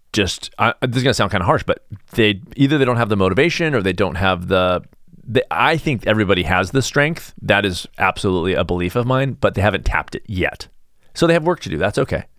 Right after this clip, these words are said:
Or their motivation is just not there. They're like, "You know what? I really don't give a crap anymore. Like, I don't, it's fine. I'm hel-, as healthy as I want to be." That's, it's not a judgment thing. It's like, you know, sometimes they have a goal and then they're like, "You know what? It's kind of, I, like, would rather just,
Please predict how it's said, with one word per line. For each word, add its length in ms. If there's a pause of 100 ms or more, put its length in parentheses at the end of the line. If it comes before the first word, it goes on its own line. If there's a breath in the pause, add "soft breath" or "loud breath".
(1040 loud breath)
Or 200
their 220
motivation 580
is 100
just 160
not 140
there. 180
They're 140
like, 200
"You 60
know 100
what? 100
I 40
really 320
don't 360
give 140
a 40
crap 240
anymore. 260
Like, 160
I 100
don't, 200
it's 100
fine. 180
I'm 140
hel-, 220
as 140
healthy 240
as 100
I 80
want 220
to 60
be." 200
That's, 240
it's 160
not 120
a 60
judgment 300
thing. 100
It's 80
like, 220
you 240
know, 60
sometimes 400
they 120
have 180
a 60
goal 420
and 120
then 80
they're 80
like, 240
"You 40
know 80
what? 140
It's 100
kind 240
of, 160
I, 220
like, 300
would 140
rather 220
just, 200